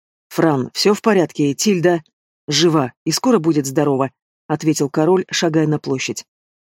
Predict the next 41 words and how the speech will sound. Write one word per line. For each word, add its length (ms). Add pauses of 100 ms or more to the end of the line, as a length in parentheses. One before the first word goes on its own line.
"Вот 240
почему 400
все 220
так, 280
Донтон. 480 (340)
Битву 380
вел 180
я, 260 (240)
а 100
победила 440
моя 160
бабушка". 480 (720)
Арт 400
ничего 380
не 100
ответил. 420 (300)
И 80
хорошо, 380
потому 280
что 160
Франу 300
надо 240
было 160
сказать 380
народу 320
главное, 520 (400)
то, 80
для 160
чего 280
он 180
сюда 240
и 40
пришел, 440 (320)
а 100
для 180
этого 200
неплохо 440
бы 100
собраться 420
с 80
мыслями. 460